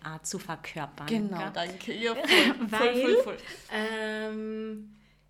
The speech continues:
Speaker 1: erstens einmal danke auch an alle, die uns so süße Reaktionen auf die
Speaker 2: Jo.
Speaker 1: Lilith Love
Speaker 2: Mhm.
Speaker 1: Story geschickt haben. Ähm,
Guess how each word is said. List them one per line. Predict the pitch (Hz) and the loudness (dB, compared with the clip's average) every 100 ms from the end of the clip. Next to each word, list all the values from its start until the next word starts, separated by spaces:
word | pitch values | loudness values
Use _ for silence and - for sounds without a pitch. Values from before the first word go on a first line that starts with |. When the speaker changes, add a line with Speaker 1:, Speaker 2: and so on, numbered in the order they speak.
| _ - | _ 0
Speaker 1:
erstens | 240 339 302 | 0 2 0
einmal | 285 240 214 214 233 - | 0 2 2 2 0 -4
danke | 196 170 180 233 254 233 | -4 -2 -2 -2 -4 -6
auch | 170 180 185 190 | -4 -4 -4 -6
an | 190 180 185 180 180 180 175 - _ - | -6 -6 -4 -4 -6 -8 -12 -20 _ -10
alle, | 170 190 196 196 208 | -8 -4 -4 -4 -4
die | 190 180 | -4 -6
uns | 190 185 - | -6 -8 -8
so | 190 | -4
süße | 208 - 208 214 202 | -4 -4 -8 -8 -8
Reaktionen | 185 175 - - 175 175 190 190 | -6 -8 -10 -14 -10 -6 -6 -6
auf | - 175 170 170 | -6 -4 -4 -8
die | - 175 | -8 -4
Speaker 2:
Jo. | 180 185 175 | -2 -2 -4
Speaker 1:
Lilith | 180 214 226 214 | -4 0 0 -2
Love | 165 160 190 | -4 -4 -4
Speaker 2:
Mhm. | 180 | -6
Speaker 1:
Story | 175 165 175 | -2 -2 -2
geschickt | 175 - 175 - - | -6 -8 -10 -14 -8
haben. | 180 196 208 - - - - | -6 -6 -10 -12 -14 -14 -8
Ähm, | 196 190 185 185 180 185 180 | -6 -4 -6 -8 -8 -6 -8